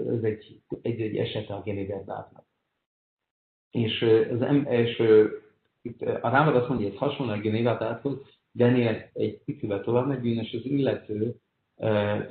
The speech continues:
valóban megsértőd, és az illető, az, az eladó nem is tudja, hogy ki a gonyolót. Ö, Meiri, szintén egy rison. Ö, a-, amit látjátok, ezek, ezek olyan, ö, mondjuk úgy, hogy, ö, ö,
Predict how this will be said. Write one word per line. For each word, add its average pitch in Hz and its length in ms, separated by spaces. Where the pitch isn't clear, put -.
valóban 135 400
megsértőd, 110 540
és 110 180
az 113 120
illető, 123 400
az, 101 220
az 104 200
eladó 113 500
nem 160 160
is 135 180
tudja, 110 240
hogy 104 120
ki 117 100
a 110 60
gonyolót. 107 580
Ö, 123 540
Meiri, 131 500
szintén 143 340
egy 110 160
rison. 101 360
Ö, 120 420
a-, 120 260
amit 123 260
látjátok, 127 760
ezek, 117 320
ezek 123 220
olyan, 131 480
ö, 107 420
mondjuk 120 300
úgy, 107 140
hogy, 104 300
ö, 101 180
ö, 101 100